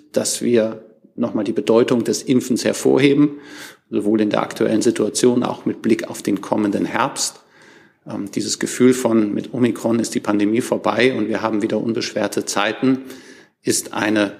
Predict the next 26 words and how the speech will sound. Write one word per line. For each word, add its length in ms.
sehr 340
hoffnungsfrohe, 720
optimistische, 840
aber 540
diese 180
Pandemie 420
hat 120
uns 160
auch 180
gelernt, 460
dass 140
wir 60
nicht 220
zu 160
sehr 260
auf 120
den 100
Optimismus 640
immer 200
setzen 340
sollten, 400
sondern 320
auch 220
uns 140
vorzubereiten 1000
haben 300